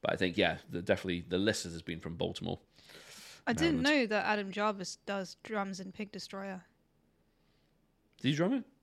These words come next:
Speaker 1: Pig Destroyer? I thought it was, um,
Speaker 2: It says it on Metal Archive, so.
Speaker 1: Oh, shit.
Speaker 2: An asthma castle, which is a cool name for a band.
Speaker 1: <laughs>
Speaker 2: Yeah. It sounds like a bouncy castle that will give you horrible asthma. Asthma castle.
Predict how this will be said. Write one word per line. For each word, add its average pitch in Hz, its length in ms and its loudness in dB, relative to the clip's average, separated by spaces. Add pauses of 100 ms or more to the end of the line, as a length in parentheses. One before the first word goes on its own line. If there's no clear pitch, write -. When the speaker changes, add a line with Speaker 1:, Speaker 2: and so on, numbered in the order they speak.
(140)
Speaker 1:
Pig 226 140 0
Destroyer? 302 340 0
I - 80 4
thought - 180 0
it 101 120 6
was, 104 260 2
um, 107 320 4 (160)
Speaker 2:
It 247 120 0
says 359 200 0
it 254 100 2
on 233 300 0
Metal 233 240 0
Archive, 196 380 -4
so. 190 320 -6
Speaker 1:
Oh, 208 40 -4
shit. - 240 -2 (420)
Speaker 2:
An 247 200 2
asthma 254 360 2
castle, 190 440 -4
which 185 160 -10
is 202 120 -6
a 202 40 -6
cool 202 200 -8
name 196 180 -8
for 190 180 -10
a 185 40 -8
band. 190 400 -6
Speaker 1:
<laughs> - 40 -12 (580)
Speaker 2:
Yeah. 269 160 4 (800)
It 330 140 6
sounds 330 300 8
like 330 180 8
a 294 80 6
bouncy 254 420 4
castle 247 480 0
that 226 120 0
will 226 100 -2
give 214 200 -4
you 214 180 -6
horrible 220 380 -2
asthma. 254 440 -4 (840)
Asthma - 300 -10
castle. 208 540 -12